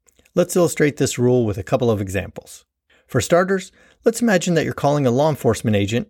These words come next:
who interviewed the alleged victim in a case. You are defense counsel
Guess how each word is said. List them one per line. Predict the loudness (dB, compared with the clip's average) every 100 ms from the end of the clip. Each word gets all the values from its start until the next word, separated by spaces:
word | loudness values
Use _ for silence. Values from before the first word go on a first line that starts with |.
| _
who | -4 0
interviewed | 0 0 0 0
the | 0
alleged | 0 0 -2
victim | -2 -2 0 -2
in | -2
a |
case. | -4 -10 -12 -16 -18 _ _ _ _
You | 2 2
are | 2
defense | 0 0 0
counsel | 0 -2 -2 -8 -12